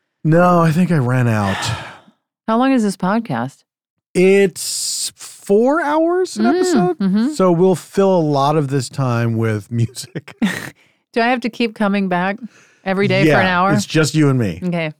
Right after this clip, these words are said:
Speaker 1: For four more <laughs> hours.
Speaker 2: Yeah.
Speaker 1: I held up three. <laughs>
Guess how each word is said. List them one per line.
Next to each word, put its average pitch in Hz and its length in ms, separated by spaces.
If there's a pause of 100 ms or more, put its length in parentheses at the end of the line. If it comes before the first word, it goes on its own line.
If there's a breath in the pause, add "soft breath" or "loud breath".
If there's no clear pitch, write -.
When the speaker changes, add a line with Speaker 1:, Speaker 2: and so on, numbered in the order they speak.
(300)
Speaker 1:
For 139 160
four 139 300
more 131 220
<laughs> 453 240
hours. 131 160
Speaker 2:
Yeah. 175 360 (280)
Speaker 1:
I 151 60
held 151 200
up 123 140
three. 120 420
<laughs> - 40